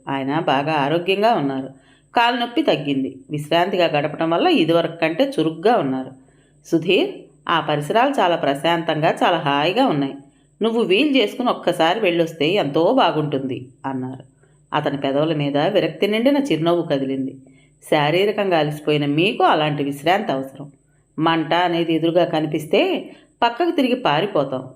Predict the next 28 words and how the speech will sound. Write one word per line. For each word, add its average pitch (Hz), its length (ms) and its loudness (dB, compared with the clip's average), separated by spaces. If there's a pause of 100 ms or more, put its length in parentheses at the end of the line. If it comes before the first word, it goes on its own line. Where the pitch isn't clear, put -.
దాని 151 280 2
నుంచి 147 260 -4
మనల్ని 151 300 0
మనం 139 240 -2
రక్షించుకోగలుగుతాం. 135 1000 -2 (380)
కానీ 156 480 -2 (320)
ఆ 151 140 2
మంట 139 300 -4
మనలోనే 165 540 0
మండుతూ 175 420 0
ఉంటే 151 500 0 (320)
ఏ 175 300 2
దిక్కుకు 151 300 -6
పరిగెత్తినా 165 560 0
ఒకటే, 151 680 -2
ఈ 196 140 2
మనసు 165 340 0
ఎక్కడున్నా 139 720 0
ఒకటే. 143 400 -4 (460)
పరిసరాల 170 460 2
ప్రభావం 156 640 0
దీనికి 151 280 0
ఉండదు. 131 380 -2 (540)
శాంతి 156 320 0
లేని 233 220 2
మనసుతో 185 480 2
ఉన్న 151 160 2
మనిషి 147 640 0